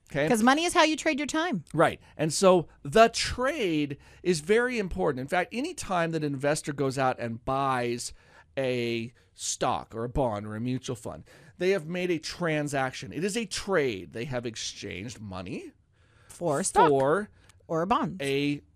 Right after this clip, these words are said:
Speaker 1: ownership stake in some investment with the expectation of profit. And
Speaker 2: Right.
Speaker 1: presumably, this trade was made willingly.
Speaker 2: Right.
Speaker 1: And so you go, "Okay, that's the idea." Now, later on, you will assess, was it a good trade?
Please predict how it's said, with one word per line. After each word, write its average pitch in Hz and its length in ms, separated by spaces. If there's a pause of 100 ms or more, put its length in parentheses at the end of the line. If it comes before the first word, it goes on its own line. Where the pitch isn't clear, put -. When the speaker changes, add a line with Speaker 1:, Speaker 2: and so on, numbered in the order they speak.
(180)
Speaker 1:
ownership 160 520
stake 143 400
in 135 200
some 123 380
investment 110 680 (320)
with 175 220
the 208 200
expectation 170 760
of 156 100
profit. 233 500
And 151 240
Speaker 2:
Right. 175 120
Speaker 1:
presumably, 156 760 (300)
this 185 180
trade 165 400
was 196 220
made 127 300
willingly. 120 960 (100)
Speaker 2:
Right. 156 180 (300)
Speaker 1:
And 185 180
so 180 220
you 185 120
go, 180 120
"Okay, 226 340
that's 139 380
the 165 120
idea." 175 160
Now, 165 140
later 196 480
on, 233 180
you 190 140
will 175 120
assess, 175 360 (260)
was 285 140
it 320 80
a 240 120 (180)
good 240 260
trade? - 460